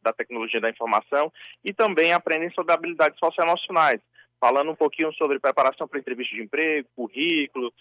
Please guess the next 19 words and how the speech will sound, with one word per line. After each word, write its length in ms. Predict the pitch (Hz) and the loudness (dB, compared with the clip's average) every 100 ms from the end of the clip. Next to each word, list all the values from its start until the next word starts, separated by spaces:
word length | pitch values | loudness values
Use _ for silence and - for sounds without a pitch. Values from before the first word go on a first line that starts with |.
| - _ | -20 _
né, 160 | 120 143 | 0 0
de 120 | 139 | -2
como 580 | - 156 156 139 101 110 | -6 -2 0 0 0 0
fazer 200 | - 131 | 2 2
o 80 | 135 | 0
marketing 440 | 127 131 143 131 - | 2 2 0 -6 -2
pessoal. 500 | 135 - 147 95 90 _ _ - _ - | -2 2 4 6 4 _ _ -20 _ -4
Né, 540 | 131 135 135 131 139 | 2 6 6 6 4
no 180 | 147 185 | 2 -2
curso, 560 | - 220 233 - 131 - _ _ | -2 -2 -2 -2 -8 -12 _ _
é, 180 | - 123 | 2 4
o 80 | 143 | 4
formato 440 | - 165 156 151 | 2 2 2 2
ele 100 | 156 | 2
é 80 | 147 - | 0 0
cem 160 | 190 | -4
por 120 | 208 208 | -4 -6
cento 260 | 160 135 139 | -6 -2 0
online, 420 | 113 110 131 | 2 2 2